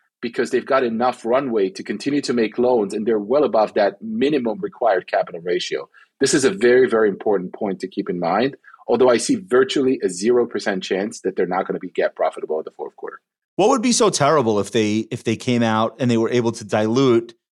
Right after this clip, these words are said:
Speaker 2: but immediately take that capital they raised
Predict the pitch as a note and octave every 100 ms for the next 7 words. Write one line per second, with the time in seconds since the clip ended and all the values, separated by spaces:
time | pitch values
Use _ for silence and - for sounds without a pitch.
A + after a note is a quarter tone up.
0 | _ _ C#3 B2 B2 B2 - - C3 C3+
1 | C#3+ D3+ D3+ C3 A#2 C3+ A#2+ A#2+ G2+ B2
2 | A2+ A#2 A2 G#2+ G#2+ A2 C3 -